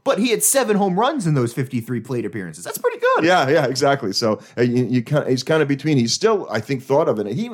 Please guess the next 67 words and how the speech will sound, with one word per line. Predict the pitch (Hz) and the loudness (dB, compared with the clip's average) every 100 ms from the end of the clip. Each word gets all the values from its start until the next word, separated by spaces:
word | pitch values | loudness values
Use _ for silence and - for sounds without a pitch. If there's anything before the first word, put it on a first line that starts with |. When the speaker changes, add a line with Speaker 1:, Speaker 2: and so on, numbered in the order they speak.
| - | -10
Speaker 2:
actually | 170 196 131 | -10 -4 -2
has | 98 | -2
some | 117 98 | -6 -4
saves | - 220 277 175 - | -2 0 -2 -4 -4
to | 95 | -4
his | 85 | -4
credit | - 98 85 | -6 -4 -4
as | 85 - | -8 0
well. | 202 104 76 - - | 2 2 -2 -6 -2
Eleven | 123 175 175 | 2 2 0
saves | - 156 180 | 0 0 0
in | 147 | -2
his | 120 | -4
career | - 107 101 101 - - | -2 0 2 0 -2 -12
and | 120 | -12
twenty-two | - 156 151 151 147 | -6 -6 -4 -2 2
wins, | 156 113 117 | 2 0 -2
and | 180 220 226 | -4 0 0
he's | 143 | 0
got | 123 107 104 | 2 2 0
home | - 127 113 | -2 0 2
runs. | 110 87 | 2 0
So | 123 | -2
that's | 143 - | -2 -2
kind | - 277 | -4 -2
of | 185 | -2
an | 135 | 0
interesting | 139 160 | 2 2
Speaker 1:
Interesting, | 139 143 131 | 4 2 2
yeah. | 127 107 - | 0 -2 -6
Not, | 110 135 | -6 0
not, | 202 196 | 2 0
Speaker 2:
juxtaposition. | 196 208 196 | -4 -2 0
Speaker 1:
not | 208 233 | 2 4
a | 233 | 4
lot | 220 | 4
of | 202 | 2
guys | 165 170 147 | 2 2 2
will | 147 | 0
have | 139 | 0
all | 120 143 160 147 | 0 2 2 0
three | - 147 160 | 0 2 4
of | 139 110 | 2 0
those | 110 92 - | -4 -4 -8
things. | 95 62 50 - | -12 -12 -16 -14
Speaker 2:
So | - 135 | 0 2
a | 120 | 2
Hall | 120 185 185 | 2 2 2
of | 143 | 0
Famer | 175 196 175 123 | 2 2 4 4
that | 117 107 95 | 4 2 0
I, | 104 - | -2 -2
I | 107 | -4
love | 117 170 156 | 0 0 2
talking | 131 107 | -2 0
about | 92 85 80 | 0 0 -2
this | 80 | -6
guy, | 85 78 | -2 -2
and | 80 78 | -2 -2
I | |
think | 78 87 82 | -4 -6 -6
I've | 80 | -4
mentioned | 87 - 80 | -4 -4 -8
him | 76 | -8
before | 76 87 | -4 -2
because | 82 82 82 | -2 -2 -4
he | - 92 | 0 -2